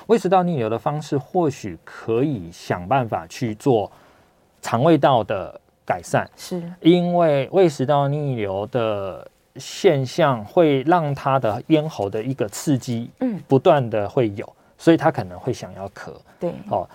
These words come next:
Speaker 1: 这个是我觉得可以从肠胃道调理来帮忙的。
Speaker 2: 嗯。
Speaker 1: 但是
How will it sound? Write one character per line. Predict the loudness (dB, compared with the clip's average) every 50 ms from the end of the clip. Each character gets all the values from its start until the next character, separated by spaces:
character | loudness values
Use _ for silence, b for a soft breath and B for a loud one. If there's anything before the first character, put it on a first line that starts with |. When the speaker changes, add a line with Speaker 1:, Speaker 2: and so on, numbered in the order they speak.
| b b 4
Speaker 1:
这 | 4 6
个 | 6 4
是 | 2 2 2 2 2 2 0 -4 -8 _
我 | -4 -2 -2 0
觉 | 0 0 0
得 | 0 -2 -2
可 | 0 0
以 | 0 0
从 | 0 -4 -8 -10 -10
肠 | -8 -6 -4 -2
胃 | 0
道 | 2 4 2 2
调 | 2 -2 -8 -6 -6
理 | -6 -8 -8 -10 _
来 | -18 -18 -14 -8 -6
帮 | -6 -4 -4
忙 | -6 -8 -12 _ -16
的。 | -16 -16 B B B B
Speaker 2:
嗯。 | -4 -4 -4 -6 -8 B B
Speaker 1:
但 | 2 2
是 | 2 2 -2 -4